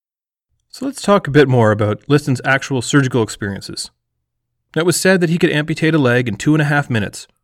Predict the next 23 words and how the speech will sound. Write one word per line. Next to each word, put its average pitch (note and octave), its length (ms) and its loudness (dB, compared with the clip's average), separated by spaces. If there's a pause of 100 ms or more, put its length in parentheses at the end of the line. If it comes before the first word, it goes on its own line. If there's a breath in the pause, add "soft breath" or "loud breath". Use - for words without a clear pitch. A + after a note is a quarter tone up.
(340)
from G#2+ 80 -4
first C#3+ 300 0
cut C3+ 240 0
to G#2+ 80 -8
final B2+ 320 -2
stitch, - 420 -6 (420)
often C#3+ 300 0
clasping D3+ 520 2
the C3 80 2
bloody C3 280 4
knife D3 260 2
in D3 60 -2
his C#3+ 160 -2
teeth A2+ 380 -2
to G#2+ 100 -6
free A2+ 200 -4
his A2 120 -4
cutting D3+ 280 0
hand F#2+ 200 -6
to G#2 80 -8
grab A2 220 0
a G2+ 60 -8
saw. G#2 340 -6